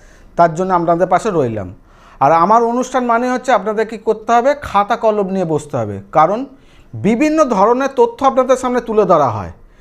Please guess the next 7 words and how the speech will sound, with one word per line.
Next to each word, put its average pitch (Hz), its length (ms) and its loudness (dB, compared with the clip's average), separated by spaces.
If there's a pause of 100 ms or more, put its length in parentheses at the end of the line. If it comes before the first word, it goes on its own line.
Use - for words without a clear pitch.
(180)
কেন? 170 200 0
অনুষ্ঠানের 214 560 0
নামটাই 196 440 2
হচ্ছে 247 240 -2
জানুন 190 540 0
ও 233 80 2
শিখুন। 123 460 -6